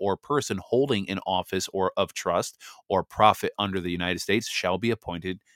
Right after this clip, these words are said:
an elector." The electors shall meet in their respective states and vote by ballot for two persons, of whom one at least shall be an inhabitant of the same state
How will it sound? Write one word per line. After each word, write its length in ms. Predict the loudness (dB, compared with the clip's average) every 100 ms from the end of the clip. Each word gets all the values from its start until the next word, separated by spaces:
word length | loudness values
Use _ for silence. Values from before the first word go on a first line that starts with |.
| _
an 80 | -8
elector." 460 | 0 0 0 -14 -18 _ _ _ _ _ _ _ _ _ _ _ -20 -20 -20 2
The 100 | 4
electors 380 | 6 6 6 4
shall 240 | 4 4
meet 260 | 4 0 0
in 160 | 0 2
their 120 | 4
respective 520 | 2 2 2 0 0
states 340 | 0 2 2 0
and 160 | -2
vote 300 | 0 2 4
by 160 | 4 2
ballot 400 | 4 2 2 0
for 140 | -6
two 260 | -6 -4 -4
persons, 540 | -2 0 0 0 -4 -6 -14 -4
of 180 | -4 -2
whom 340 | 2 4 4
one 220 | 2 4
at 140 | 2 2
least 200 | -2 0
shall 300 | 0 0 0
be 340 | -2 -2 -4 -10 _
an 240 | -6 -6 -6
inhabitant 800 | -8 -8 0 4 4 2 -4 -6
of 180 | -4 -4
the 80 | -2
same 300 | 0 0 0
state 420 | 0 2 2 0